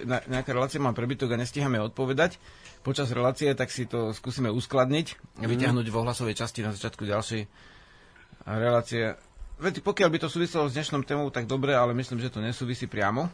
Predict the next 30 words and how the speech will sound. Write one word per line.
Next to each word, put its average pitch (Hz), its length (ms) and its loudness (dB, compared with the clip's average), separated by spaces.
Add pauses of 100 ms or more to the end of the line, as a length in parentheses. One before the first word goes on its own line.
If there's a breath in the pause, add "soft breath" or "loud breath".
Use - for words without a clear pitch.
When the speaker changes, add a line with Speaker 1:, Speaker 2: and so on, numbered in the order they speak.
(120)
Speaker 2:
Mhm. 117 320 -4 (800 loud breath)
Dobre. 180 200 6
Speaker 1:
Áno, 185 200 10
áno. 170 160 4 (340)
Speaker 2:
No, 139 240 4
Speaker 1:
Áno. - 20 4
Speaker 2:
máš 143 340 6
už? 226 140 -4 (240)
Speaker 1:
O - 100 -6
čom 220 140 -2
bola 214 180 8
minul-, 151 260 0
mi-, 156 200 -2
minulý 156 300 2
reťazec, 131 380 -4
pamätáš 127 360 -6
si? - 80 -8
Speaker 2:
E, 123 60 -12 (500)
akože, 120 500 -6 (140)
čo - 160 -8
sme 139 200 -4
rozoberali? 156 600 -2
Speaker 1:
Aha. 147 300 -2 (100)
Speaker 2:
No, 147 260 0
ešte 175 220 -4
sme 175 180 -4
riešili 170 440 -2
to 160 120 -6
duchovno 160 460 -4
Slovanov. 143 640 -4